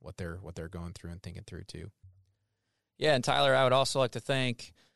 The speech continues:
Speaker 2: uh, Hans, Rich, and Aaron all for,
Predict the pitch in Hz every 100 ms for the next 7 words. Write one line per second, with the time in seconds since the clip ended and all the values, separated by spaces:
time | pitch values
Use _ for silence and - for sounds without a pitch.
0 | _ - 107 104 135 139 135 135 - -
1 | 135 131 - - - 135 127 - 135 139
2 | 131 123 120 - - 127 123 - 123 117
3 | 110